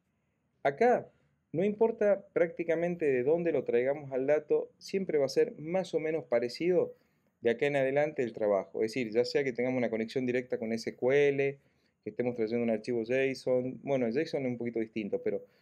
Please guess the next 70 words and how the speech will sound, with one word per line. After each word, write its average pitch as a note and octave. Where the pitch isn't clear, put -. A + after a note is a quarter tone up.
un A#2
S C#3+
Q C#3+
L C#3+
en B2
cualquiera A#2+
de B2+
sus A#2
variantes A2
o G#2
de G#2
algún A#2+
otro A#2
tipo A#2+
de A2
base A2+
de A#2
datos, A#2
un G2
C A#2
S A#2
V, A#2
un G#2
T A#2
X A#2
T, D#3+
va A2+
a -
ser C#3+
exactamente C#3
el A2+
mismo B2
trabajo A#2+
lo G#2+
que G2
tenemos G#2+
que -
hacer G2+
ahora. F2+
Bien, C3
en A2+
el A2
caso C#3+
si B2+
hubiera C3
sido C3+
una B2
base B2+
de C#3+
datos, C#3
acá A2
tendríamos A#2
el A2
nombre A#2+
de A#2+
la -
base B2+
de D3
datos E3+
y -
acá A#2
tendríamos A#2+
el A2+
nombre B2
de A2+
la G#2
tabla B2
que G#2+
estaríamos A2
importando. G2+